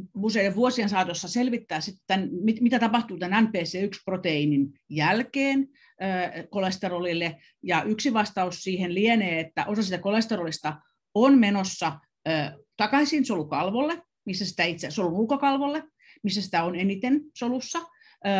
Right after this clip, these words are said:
ja me ollaan karakterisoitu sellaisia solumulekyylejä, jotka, jotka ohjaa kolesterolia takaisin sinne solun ulkokalvolle. Ö, se ei, se ei mene tasaisesti sinne solukalvolle, vaan itse asiassa, ö, erityisesti kalvoalueisiin,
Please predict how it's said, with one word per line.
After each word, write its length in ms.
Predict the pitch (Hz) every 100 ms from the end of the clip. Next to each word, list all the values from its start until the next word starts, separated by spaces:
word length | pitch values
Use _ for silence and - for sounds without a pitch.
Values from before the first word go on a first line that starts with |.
| 185 196
ja 320 | 190 180 -
me 140 | 185 190
ollaan 220 | 185 185
karakterisoitu 880 | 208 185 - 180 185 170 175 160 -
sellaisia 360 | - 165 160 175
solumulekyylejä, 920 | 208 190 180 233 240 226 196 190 180
jotka, 240 | 185 - -
jotka 220 | 185 -
ohjaa 420 | 226 220 208 160
kolesterolia 500 | - 185 165 - 165
takaisin 440 | 160 202 180 175 156
sinne 140 | 160
solun 280 | 147 170 165
ulkokalvolle. 680 | 180 143 131 98 85 104 151 _ - - - -
Ö, 300 | 170 165 - _ _ -
se 120 | 247
ei, 120 | 247 233 -
se 140 | -
ei 100 | 226
mene 220 | 214 226 220
tasaisesti 540 | 311 330 202 151 156
sinne 220 | 147 170
solukalvolle, 680 | 160 208 190 190 170 165 170
vaan 160 | 175 220
itse 240 | 233 233
asiassa, 500 | 175 180 165 - 165 - - -
ö, 20 | 185 170 - -
erityisesti 520 | 254 294 247 - 196
kalvoalueisiin, 1120 | 233 254 202 180 180 175 165 160 160 160 156